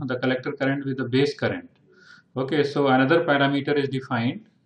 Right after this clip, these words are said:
uh, which is, uh, noted as the common emitter current gain. Okay, the common emitter current gain. Alpha naught was common base current gain.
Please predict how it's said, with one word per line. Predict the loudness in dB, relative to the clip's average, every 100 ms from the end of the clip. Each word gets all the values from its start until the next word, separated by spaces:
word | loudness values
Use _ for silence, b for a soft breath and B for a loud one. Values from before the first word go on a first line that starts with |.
| -8
uh, | -6
which | -4 -4 -4
is, | -4 -6 -2
uh, | 2 2
noted | 2 -2 -2 -2
as | 0 0 -2 -10 _ b b b -6
the | -6 0 4
common | 6 6 2
emitter | 0 2 2 0 -2
current | 0 0 0 -2
gain. | -6 -8 _ _ _ -14
Okay, | -12 -10 -10
the | -12
common | -4 0 2 2
emitter | 2 0 0 -4 -4
current | -6 -8 -10
gain. | -14 -12 -6
Alpha | -2 2 4
naught | 4 2
was | 0 0 -2 -4
common | 0 2 2 0 0
base | 4 4 4 -2
current | -6 -2 0 -2
gain. | -4 -8